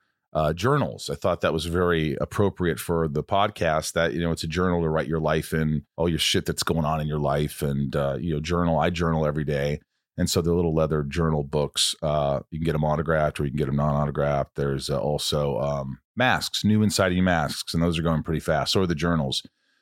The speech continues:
So go to the Inside of You online store. And, uh, in fact, use this code Summer Rosie ten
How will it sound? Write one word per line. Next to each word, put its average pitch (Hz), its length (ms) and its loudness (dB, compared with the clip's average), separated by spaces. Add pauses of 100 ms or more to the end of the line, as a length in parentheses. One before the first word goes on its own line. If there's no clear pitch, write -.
(220)
So 92 360 2
go 95 180 0
to 90 80 0
the 87 160 2
Inside 82 380 2
of - 0 -
You 85 140 0
online 85 320 2
store. 87 540 0 (300)
And, 82 420 2
uh, 82 220 2
in 87 120 -2
fact, 110 340 2 (280)
use 120 260 2
this 104 180 2
code 78 500 0
Summer 170 720 0 (260)
Rosie 107 640 2 (260)
ten 71 420 -2